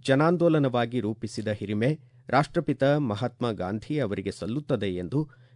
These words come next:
ಕೇಂದ್ರ ನವ ಹಾಗೂ ನವೀಕರಿಸಬಹುದಾದ ಇಂಧನ ಮೂಲಗಳ ಖಾತೆ ಸಚಿವ ಪ್ರಹ್ಲಾದ್ ಜೋಶಿ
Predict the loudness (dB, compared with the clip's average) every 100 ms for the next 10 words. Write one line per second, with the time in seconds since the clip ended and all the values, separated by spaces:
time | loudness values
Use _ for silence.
0 | -2 4 4 6 4 4 2 2 2 0
1 | -6 -6 -2 -2 -4 -6 -4 0 0 0
2 | -4 -4 -8 -6 -4 -2 0 -2 -4 _
3 | -6 -2 -2 0 0 0 0 0 0 -2
4 | -4 -10 -4 -4 -4 -10 -4 -2 -2 -4
5 | -6 -4 -6 -6 -4 -4 -8